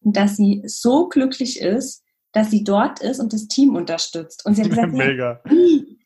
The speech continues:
Speaker 1: niemals von dieser Kollegin erwartet.“ Und sie hat's ihr auch nicht deshalb geschrieben, ne, sondern einfach,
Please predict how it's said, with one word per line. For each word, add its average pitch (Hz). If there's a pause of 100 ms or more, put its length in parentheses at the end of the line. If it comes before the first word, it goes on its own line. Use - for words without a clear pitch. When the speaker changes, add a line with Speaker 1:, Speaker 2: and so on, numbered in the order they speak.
(160)
Speaker 1:
niemals 359
von 233
dieser 285
Kollegin 269
erwartet.“ 214
Und 202
sie 220
hat's 240
ihr -
auch 208
nicht 226
deshalb 220
geschrieben, 247
ne, 226
sondern 208
einfach, 240